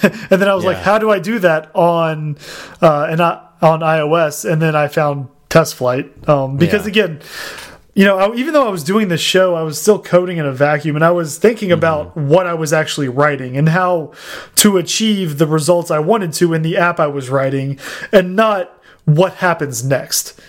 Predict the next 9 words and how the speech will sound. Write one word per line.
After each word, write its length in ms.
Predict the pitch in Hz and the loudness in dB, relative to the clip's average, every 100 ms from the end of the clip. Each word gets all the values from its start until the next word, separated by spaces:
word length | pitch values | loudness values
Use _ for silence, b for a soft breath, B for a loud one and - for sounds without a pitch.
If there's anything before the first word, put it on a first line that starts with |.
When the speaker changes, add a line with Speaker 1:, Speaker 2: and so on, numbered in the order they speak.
| B | B
Speaker 2:
Mm-hmm. 420 | 104 98 90 87 90 | -4 -4 -6 -8 0
Speaker 1:
And 640 | 185 180 185 175 156 202 - _ _ _ _ _ _ _ _ | 2 2 0 -2 -4 -8 -10 _ _ _ _ _ _ _ _
I 120 | 196 208 | 0 0
suggested 500 | 202 156 247 269 214 | -2 2 2 0 -4
this 140 | 170 | -4
topic 360 | 160 170 156 147 | 0 0 0 -6
to 120 | - | -2
you 180 | 165 143 | 0 0
because 1040 | 139 147 - 175 160 160 147 143 127 - | -2 -4 2 2 2 -2 -4 -4 -4 -6